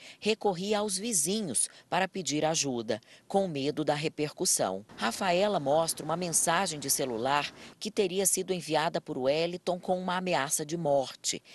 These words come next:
Ela conta que recebeu o texto depois de dizer que ia fazer uma denúncia. A mulher afirma que por diversas vezes Wellington quebrou o telefone pra evitar que ela fizesse contato com a família.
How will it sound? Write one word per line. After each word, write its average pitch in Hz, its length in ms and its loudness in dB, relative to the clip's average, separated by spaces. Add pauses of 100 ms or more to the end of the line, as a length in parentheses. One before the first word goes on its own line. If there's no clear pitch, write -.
(140)
Ela 139 380 2
conta 165 400 2
que 135 140 -4
recebeu 147 560 0
o 156 60 -4
texto 156 560 0 (240)
depois 185 440 2
de 180 120 -4
dizer 180 460 2
que 202 180 -6
ia 214 100 4
fazer 180 340 0
uma 185 160 0
denúncia. 170 680 2 (360)
A 160 120 2
mulher 151 300 2
afirma 165 500 -2
que 165 100 -4
por 196 220 0
diversas 175 680 0
vezes 151 480 2 (300)
Wellington 208 500 2
quebrou 185 520 2
o 226 40 -6
telefone 170 680 0 (240)
pra 190 180 2
evitar 170 520 0
que - 100 0
ela 165 100 2
fizesse 160 460 0
contato 147 640 -2
com 143 100 -6
a 139 60 -4
família. 107 640 -6